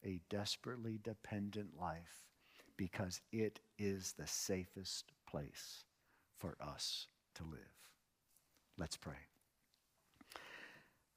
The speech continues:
God, as we look at this text, uh, show us the parallels to our own lives.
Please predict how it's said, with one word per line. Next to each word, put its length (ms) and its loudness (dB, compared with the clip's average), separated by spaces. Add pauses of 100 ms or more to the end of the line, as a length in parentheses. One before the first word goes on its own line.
(160)
God, 240 12
as 120 10
we 60 12
look 220 12
at 100 10
this 240 10
text, 720 12
uh, 360 -6
show 380 12
us 180 12
the 120 6
parallels 720 12
to 140 8
our 180 10
own 180 8
lives. 640 4